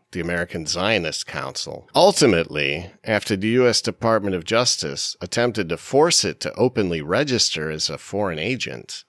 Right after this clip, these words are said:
the American Zionist Council morphed into the American Israel Public Affairs Committee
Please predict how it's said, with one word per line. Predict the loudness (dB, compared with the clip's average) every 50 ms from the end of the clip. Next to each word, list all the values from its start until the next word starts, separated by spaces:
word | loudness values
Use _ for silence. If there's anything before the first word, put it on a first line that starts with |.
| _ _ -2
the | 0
American | 2 4 4 4 2 2 0 -2
Zionist | 0 0 0 2 2 2 0 -2 -4
Council | -4 -4 -6 -6 -6 -6 -8 -8 -8 -8 -10 -10 -8
morphed | -2 2 4 6 6 6 4 2 -2 -10 -12 -14 -14 -12 -8
into | -6 -4 -4 -4 -4
the | -2 -2 -2
American | 0 0 2 2 2 0 0 -2 -4 -2
Israel | -2 -2 -2 -4 -4 -6 -6
Public | -8 -8 -6 -6 -4 -4 -6 -8
Affairs | -10 -12 -8 -4 -2 0 2 2 0 -2 -4
Committee | -6 -6 -8 -8 -8 -8 -8 -10 -12 -12